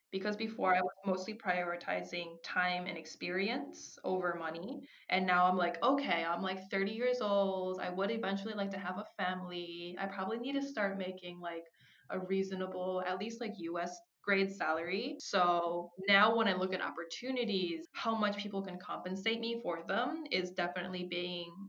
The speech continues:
weighed a lot more than it used to be. And then another thing is also how much energy it's gonna take from me and how much value I can bring,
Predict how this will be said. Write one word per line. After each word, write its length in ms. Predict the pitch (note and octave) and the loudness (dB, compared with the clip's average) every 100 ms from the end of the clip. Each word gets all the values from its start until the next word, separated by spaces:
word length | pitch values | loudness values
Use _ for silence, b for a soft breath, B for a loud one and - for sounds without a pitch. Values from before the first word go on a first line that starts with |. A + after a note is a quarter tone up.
| - - | -16 -4
weighed 440 | F3 F3 F#3+ A#3 - | 2 4 4 4 2
a 100 | F#3+ | 2
lot 380 | F#3 E3+ E3+ F#3 | 4 4 4 0
more 240 | F#3 G3+ | 0 0
than 180 | G3 F3 | 0 -4
it 100 | - D#3 | -8 -10
used 260 | D#3 - - | -10 -10 -16
to 80 | |
be. 320 | - B1+ - _ B B B B | -18 -20 -20 _ B B B B
And 220 | E3+ F3+ | -4 -2
then 340 | E3+ D#3+ D#3+ D#3+ D#3+ F#3 - | 0 0 0 -4 -8 -14 -6
another 400 | F3+ G3+ B3+ C4 | 0 4 4 4
thing 500 | - G3 F3+ E3+ E3+ E3+ | 0 -2 -2 -4 -8 -10
is 160 | E3+ | -10
also 840 | E3 E3 E3 - - D#3+ D#3+ D#3+ E3 | -8 -8 -8 -10 -10 -8 -8 -8 -4
how 160 | A3 G#3+ | 0 2
much 180 | G3+ G3+ | 2 0
energy 400 | F3 F3 F3 A3 | -2 -2 0 -2
it's 120 | A3+ | 0
gonna 200 | F#3+ F3 | -2 -2
take 280 | E3 D#3 D#3 | -2 -4 -4
from 220 | D3+ E3 | -6 -6
me 300 | E3 G#3 - - | -6 -6 -6 -2
and 560 | F#3 F3 E3+ D#3+ D#3+ | 2 2 2 0 -2
how 100 | G#3+ | 2
much 140 | G3+ G3 | 2 2
value 440 | F3 E3+ F3 F3+ | 2 2 2 0
I 120 | E3+ | -2
can 280 | E3+ F3 F3+ - | -2 -8 -10 -6
bring, 580 | E3+ E3+ F#3+ C4 C#4+ | -6 -4 -4 -6 -8